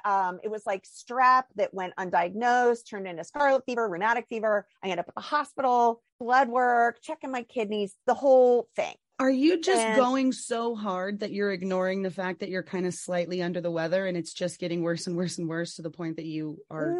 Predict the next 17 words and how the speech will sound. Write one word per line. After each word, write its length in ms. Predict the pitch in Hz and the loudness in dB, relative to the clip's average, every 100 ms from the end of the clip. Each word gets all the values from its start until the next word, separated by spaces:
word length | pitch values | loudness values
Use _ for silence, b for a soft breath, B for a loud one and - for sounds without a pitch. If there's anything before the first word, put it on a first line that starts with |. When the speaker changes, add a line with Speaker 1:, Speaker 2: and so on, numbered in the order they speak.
| 381 | 0
Speaker 1:
Maybe. 240 | 415 330 440 466 453 - | 0 2 2 2 0 -2
But, 160 | 453 440 | -4 0
like, 140 | 440 466 | 0 0
I 100 | 427 | -2
went 160 | 508 622 | -2 -6
to 80 | 427 | -8
the 60 | 302 | -4
doctor 440 | 294 180 - 262 | -2 -2 -2 -4
and 100 | 233 | -4
I 80 | 247 | -6
said, 200 | 277 370 | -6 -8
"Hey, 180 | 392 415 | -6 -6
my 160 | 349 523 | -6 -10
kids 400 | - 359 294 - _ | -8 -6 -6 -12 _
had 220 | 220 247 | -4 -4
friends 360 | - 262 262 262 | -4 -6 -4 0
over. 540 | 262 240 247 247 240 | 0 0 0 0 -2